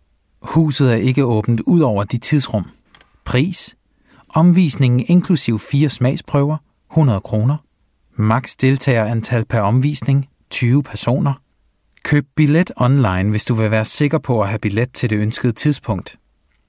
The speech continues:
Overskydende billetter sælges i døren. Vi glæder os til en hyggelig og festlig aften med jer.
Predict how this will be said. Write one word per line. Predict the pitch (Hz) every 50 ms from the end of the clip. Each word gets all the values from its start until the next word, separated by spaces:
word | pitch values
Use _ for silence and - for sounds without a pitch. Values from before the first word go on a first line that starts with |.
| _ _ _ _ -
Overskydende | 151 151 156 170 160 - - - 135 120 113 110
billetter | - 123 110 110 117 120 147
sælges | 131 - - 127 117 127 143 131 - -
i | 113
døren. | - 117 127 135 123 110 107 101 - _ _ _ _ _ _ _ _ _ _ _ _ _ -
Vi | 143 139 135
glæder | - 165 165 165 180 196
os | 196 190 175 -
til | - - 147
en | 139
hyggelig | 131 110 - 196 202 - - 220 170 104
og | -
festlig | - - - 156 151 - - 147 131
aften | 110 98 - - - 127 117
med | 110 107
jer. | 110 120 131